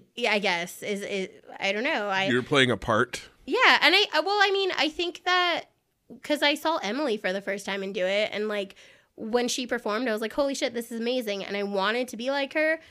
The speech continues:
Speaker 1: but my poetry was nowhere near her. Um, but I feel like a lot of the stuff that I started with was, like, influenced by her style, and then eventually I kinda grew into it.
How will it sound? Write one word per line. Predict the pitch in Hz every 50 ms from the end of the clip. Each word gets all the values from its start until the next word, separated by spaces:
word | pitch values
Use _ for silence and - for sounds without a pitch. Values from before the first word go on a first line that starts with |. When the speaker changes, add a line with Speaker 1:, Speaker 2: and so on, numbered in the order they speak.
| - - _ _ -
Speaker 1:
but | - 220
my | 226 240 240
poetry | - 262 233 220 214 - 220
was | 185 190 190
nowhere | 214 202 196 175 180
near | 190 202 202 214 208 202
her. | 190 196 156 - - 175 190 190 - - - - - - -
Um, | 214 214 208 196 190 180 180 185
but | 214 226
I | 233
feel | 233 - 254
like | 247 247 247 240
a | 226
lot | 214 202 196 190 202
of |
the | 214 214
stuff | - - - 196 190 -
that | 208 196
I | 190 185
started | 190 - - 202 180 185 208 240 214 208
with | - 175 175 - - -
was, | - 208 185 190 202
like, | 196 175 175 180 -
influenced | - 190 208 208 - 311 320 339 349 359 349 -
by | - 330 339
her | 320 359 349
style, | 339 - - 320 320 320 311 311 320 - - - - - -
and | 214 214 220 214
then | 208 202
eventually | 202 196 202 190 196 202 196 - 202 190 185
I | 175 180
kinda | 185 - 196 190 175
grew | 165 160 156 165
into | 160 - 123 - - 156
it. | - - - -